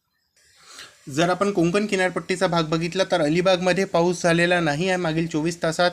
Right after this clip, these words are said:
तसंच मुंबईचा भाग बघितला तर फिफ्टी टू पॉइंट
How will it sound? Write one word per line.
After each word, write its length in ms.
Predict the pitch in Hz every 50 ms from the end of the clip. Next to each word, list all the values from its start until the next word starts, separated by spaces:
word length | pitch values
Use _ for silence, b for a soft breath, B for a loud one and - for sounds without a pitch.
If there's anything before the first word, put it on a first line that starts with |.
| 175 -
तसंच 260 | 160 - - 180 - -
मुंबईचा 460 | 151 147 147 160 180 202 226 214 208
भाग 140 | 185 175 165
बघितला 400 | 151 165 156 160 165 165 180 180
तर 160 | 175 180 175
फिफ्टी 320 | 165 - 156 156 - 175
टू 100 | 170 175
पॉइंट 220 | 175 170 180 175